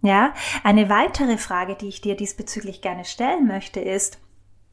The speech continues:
wie zufrieden bist du derzeit mit deinen Umsatzzahlen? Ja? Erreichst du deine Umsatzziele regelmäßig? Wie fühlt es sich an?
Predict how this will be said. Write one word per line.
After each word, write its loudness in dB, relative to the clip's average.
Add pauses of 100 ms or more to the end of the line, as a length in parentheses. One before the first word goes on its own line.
(560)
wie 4
zufrieden 2
bist 0
du -4
derzeit 0
mit 2
deinen 0
Umsatzzahlen? -2 (360)
Ja? 2 (1160)
Erreichst 4
du 4
deine 4
Umsatzziele 2
regelmäßig? -4 (220)
Wie 4
fühlt 2
es 2
sich -4
an? 2